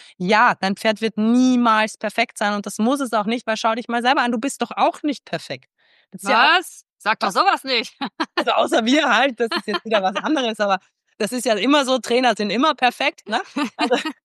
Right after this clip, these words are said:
Speaker 1: <laughs> aber das, das finde ich ein bisschen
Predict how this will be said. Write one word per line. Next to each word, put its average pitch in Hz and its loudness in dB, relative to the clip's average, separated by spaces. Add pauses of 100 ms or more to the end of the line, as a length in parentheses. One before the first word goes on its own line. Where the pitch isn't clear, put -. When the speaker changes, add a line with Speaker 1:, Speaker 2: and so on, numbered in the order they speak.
(240)
Speaker 1:
<laughs> - -6
aber 269 2 (520)
das, - 2
das 277 0
finde 302 0
ich - -10
ein 269 -2
bisschen 254 -4